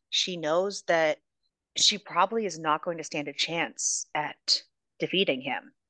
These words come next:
but she needs this moment. And at first, everyone refuses to let her fight, and she kind of bullies her way into it, even after she sees this man. And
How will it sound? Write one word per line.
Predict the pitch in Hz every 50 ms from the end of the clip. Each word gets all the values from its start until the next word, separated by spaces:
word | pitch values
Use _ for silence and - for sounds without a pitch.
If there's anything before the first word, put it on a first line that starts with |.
| _ _ _ _ _
but | - 160 - -
she | - - 202
needs | 185 180 175 156 -
this | - 147 - -
moment. | 143 135 117 - 95 90 - - - - _ _ _ _ _ _ _ _ _ _
And | - 208 208 208 202 196 190 185 185 185 180 - - - - - -
at | 196 196 - _ _ -
first, | - 214 226 247 262 - - - - - - - - - - _ _ _ _ _ _ _ -
everyone | 190 190 208 208 208 202 196
refuses | 185 180 175 - 185 175 180 170 175 165 -
to | - 175
let | 151 156 147 143
her | 147 151
fight, | - - - 156 - - - - - - _ _ _ _ _ _ _ _ - -
and | 156
she | - - -
kind | - 175 180 185
of | 185 180 _
bullies | - 156 156 156 165 180 - -
her | 185 175 156
way | 151 143 135 131
into | 127 135 - - 185 208
it, | 254 269 - _ _ _ _ _ _ _ _ _ _ _
even | - 262 285 311 262
after | 240 240 - - 202
she | 170 - - 165
sees | - - 202 202 214 196
this | - 151 135 - -
man. | 135 139 135 135 127 135 147 147 _ _ _ _ _ _ _ _ _ _ -
And | - 160 160 151 147 143 143 147 147